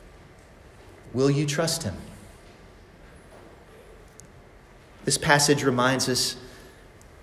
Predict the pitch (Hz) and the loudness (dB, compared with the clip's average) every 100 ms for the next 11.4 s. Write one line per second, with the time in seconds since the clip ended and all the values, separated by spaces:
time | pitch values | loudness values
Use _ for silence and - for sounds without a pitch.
0 | - 131 139 156 170 190 160 156 139 143 | -4 -2 0 0 2 4 4 2 4 2
1 | 147 160 147 139 131 117 - - 127 120 | 2 4 4 4 0 -4 -4 0 2 2
2 | 117 110 95 101 127 - - - - 120 | 0 0 -4 -6 -12 -16 -20 -20 -8 -2
3 | 151 131 143 143 120 107 110 127 135 165 | 0 2 2 2 -2 -2 0 0 2 0
4 | 156 151 147 143 147 - 120 107 110 117 | 0 0 2 0 -4 -8 -8 -6 -4 -2
5 | 131 123 113 - 104 101 101 98 110 110 | 0 -2 -2 -2 -4 -6 -8 -10 -12 -14
6 | - - - - - - - - - - | -20 -20 -20 -20 -20 -20 -20 -20 -8 -2
7 | 147 135 - - - - 170 190 170 104 | 2 2 0 -4 -6 2 6 6 4 2
8 | 90 - - 131 120 127 143 127 98 107 | -2 -6 -8 -4 0 4 4 4 0 -8
9 | - - - - - - - - - - | -12 -16 -20 -20 -20 -20 -20 -20 -20 -20
10 | - - - - - - - 143 - 147 | -20 -20 -20 -20 -20 -10 -2 0 6 6
11 | 143 139 - | 6 2 -4